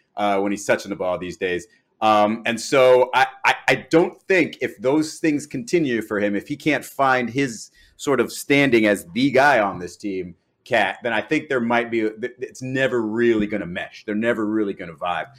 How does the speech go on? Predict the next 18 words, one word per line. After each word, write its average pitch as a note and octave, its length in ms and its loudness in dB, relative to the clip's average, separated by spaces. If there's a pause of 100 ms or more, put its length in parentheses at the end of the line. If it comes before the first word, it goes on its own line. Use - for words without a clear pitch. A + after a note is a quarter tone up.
(240)
Uh, A#2 160 -2
I C#3 100 6
don't F3 180 2
consider C3+ 340 -6
that A2+ 180 0
that G2+ 140 -2
interesting, - 440 -16
though. - 80 -20 (580)
I - 140 6
consider F3+ 600 4
<laughs> - 100 -6
what - 240 4
Washington, D3+ 720 2
the D3 80 -2
Utah D#3 320 2
Jazz A#2+ 340 4
are G#2+ 60 -2
doing G2+ 400 0